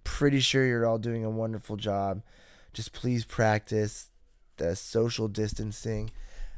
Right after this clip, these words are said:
Um, actually, since I mentioned it,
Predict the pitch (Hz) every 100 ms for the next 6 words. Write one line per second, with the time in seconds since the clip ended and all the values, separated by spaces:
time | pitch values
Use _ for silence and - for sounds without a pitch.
0 | - - 98 95 95 92 - - 120 147
1 | - 135 107 104 104 123 - - - -
2 | - - - 117 107 98 98 110 - 85
3 | 71 95